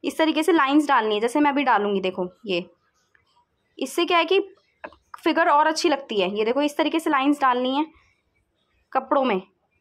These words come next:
ठीक है। बहुत अच्छा इफेक्ट आता है इससे, believe me, ये बहुत ट्रांसपेरेंट लुक देता है। कहीं कहीं पर ऐसे उसी कलर की लाइटर टोन से काम करना, सॉरी, थोड़ी,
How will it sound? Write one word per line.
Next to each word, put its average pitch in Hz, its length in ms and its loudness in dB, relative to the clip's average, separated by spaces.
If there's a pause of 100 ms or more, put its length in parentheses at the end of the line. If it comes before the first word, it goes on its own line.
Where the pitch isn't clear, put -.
ठीक 269 160 -8
है। 359 140 2
बहुत 262 340 0
अच्छा 302 240 0
इफेक्ट 311 300 -2
आता 277 200 0
है 302 80 2
इससे, 294 200 -4
believe 254 320 -2
me, 269 80 -2
ये 285 140 0
बहुत 294 200 0
ट्रांसपेरेंट 269 600 0
लुक 247 160 -2
देता 196 240 0
है। 175 160 -4 (1600)
कहीं 269 140 0
कहीं 294 160 0
पर 285 140 0
ऐसे 285 220 0
उसी 294 400 -2 (100)
कलर 269 220 2
की 294 160 -2
लाइटर 262 420 0
टोन 262 240 -2
से - 140 -2
काम 254 240 2
करना, 254 300 0 (460)
सॉरी, 294 300 0
थोड़ी, 277 260 -2